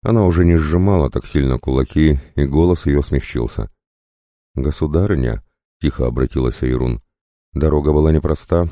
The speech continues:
особенно для Влаксана». «Это заметно», — невозмутимо согласилась Усуда. «Ему бы к знахарю. Не сможет он пока в дружине». Княгиня поглядела на волка.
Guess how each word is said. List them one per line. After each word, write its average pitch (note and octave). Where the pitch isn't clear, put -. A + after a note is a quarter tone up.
особенно C#2
для C#2+
Влаксана». C#2
«Это D2+
заметно», — D#2
невозмутимо C2
согласилась B1+
Усуда. B1
«Ему E2
бы D#2+
к C2+
знахарю. C2+
Не F#2
сможет F#2+
он F2
пока D2+
в C#2+
дружине». B1+
Княгиня B1+
поглядела B1
на B1
волка. A#1